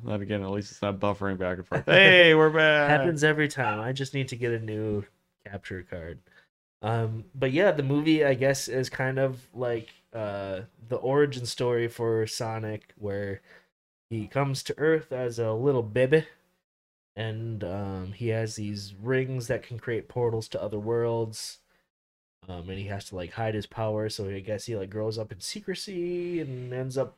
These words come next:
Speaker 2: being friends with this cop and, like, getting discovered by Eggman, and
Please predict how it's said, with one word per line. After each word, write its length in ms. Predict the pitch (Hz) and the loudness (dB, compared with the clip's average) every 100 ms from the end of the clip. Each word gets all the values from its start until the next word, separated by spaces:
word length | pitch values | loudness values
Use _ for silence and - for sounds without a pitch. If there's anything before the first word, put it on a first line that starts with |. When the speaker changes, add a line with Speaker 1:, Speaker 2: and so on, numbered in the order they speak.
| 131 | -10
Speaker 2:
being 240 | 135 127 117 | -6 -6 -4
friends 320 | 147 143 135 | -4 -2 -4
with 140 | 120 | -6
this 180 | 110 - | -6 -8
cop 580 | - 147 139 143 - - | -6 -2 0 0 -4 -6
and, 440 | 120 113 110 107 98 | -2 -2 -2 -6 -8
like, 200 | 95 113 | -8 -4
getting 320 | 120 120 120 | -4 -4 -8
discovered 600 | - - 139 127 135 117 | -10 -6 -4 -2 -2 -2
by 120 | 107 | -6
Eggman, 800 | 95 131 123 123 120 120 120 123 | -4 -6 -6 -6 -4 -4 -6 -8
and 240 | 107 95 | -10 -12